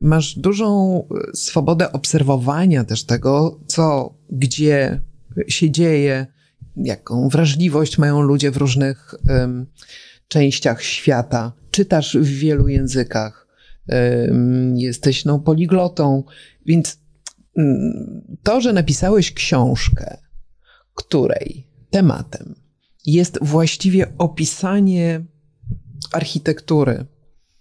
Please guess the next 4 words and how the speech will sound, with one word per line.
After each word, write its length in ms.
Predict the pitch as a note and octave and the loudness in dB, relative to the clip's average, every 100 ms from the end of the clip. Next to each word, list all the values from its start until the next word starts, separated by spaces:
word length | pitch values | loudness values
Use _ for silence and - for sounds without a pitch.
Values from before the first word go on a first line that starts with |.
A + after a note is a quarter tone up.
| _ _ _ _ - | _ _ _ _ 0
na 120 | E3+ | 0
przykładach, 840 | - G#3 - D3 A#2+ A#2 A2+ - _ _ _ _ _ _ D3 | 0 -4 0 2 2 -2 -6 -14 _ _ _ _ _ _ 0
e, 40 | D3 C#3 - - | 2 2 0 -4
zaczerpniętych 1200 | C#3+ C3+ C3+ E3 F#3+ G#3 E3+ D#3+ C3 A#2+ A2+ - | -8 -6 -2 0 0 0 0 2 2 0 -6 -10